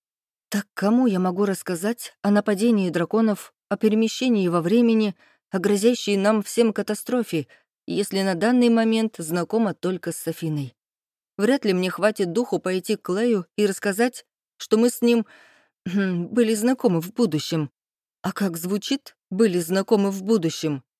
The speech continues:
уже навевает ореол безумия. Сообразив, что время завтрака подходит к концу, быстро доела творожок, допила чай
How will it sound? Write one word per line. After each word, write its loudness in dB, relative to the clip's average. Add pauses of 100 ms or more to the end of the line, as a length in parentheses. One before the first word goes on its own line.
(260)
уже 2
навевает 0
ореол 0
безумия. -4 (720)
Сообразив, -4
что -6
время 2
завтрака -4
подходит -4
к -20
концу, -4 (280)
быстро -4
доела 0
творожок, -4
допила -2
чай -4